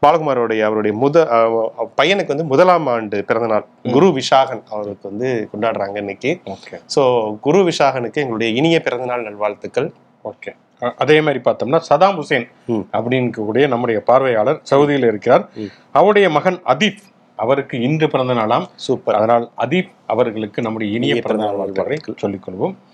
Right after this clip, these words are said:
Speaker 2: இன்னைக்கு செலிபிரிட்டின்னு பார்த்தோம்னா வந்து கா சிவத்தம்பி, மிக முக்கியமான ஒரு தமிழறிஞர், ஈழத்தை சேர்ந்தவர்.
Speaker 1: ஈழத்தை,
Speaker 2: கார்த்திகேய சிவத்தம்பி
Speaker 1: ம்.
Speaker 2: அப்படின்னு சொல்லுவாங்க.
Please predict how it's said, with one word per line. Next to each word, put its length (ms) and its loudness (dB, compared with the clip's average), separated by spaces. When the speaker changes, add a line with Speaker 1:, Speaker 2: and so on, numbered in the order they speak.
Speaker 2:
இன்னைக்கு 200 -2
செலிபிரிட்டின்னு 680 2
பார்த்தோம்னா 400 0
வந்து 560 0
கா 300 4
சிவத்தம்பி, 440 -4
மிக 180 -6
முக்கியமான 420 -4
ஒரு 180 -4
தமிழறிஞர், 440 -2
ஈழத்தை 300 -2
சேர்ந்தவர். 400 0
Speaker 1:
ஈழத்தை, 440 -8
Speaker 2:
கார்த்திகேய 640 0
சிவத்தம்பி 480 -6
Speaker 1:
ம். 180 -20
Speaker 2:
அப்படின்னு 300 -10
சொல்லுவாங்க. 640 -8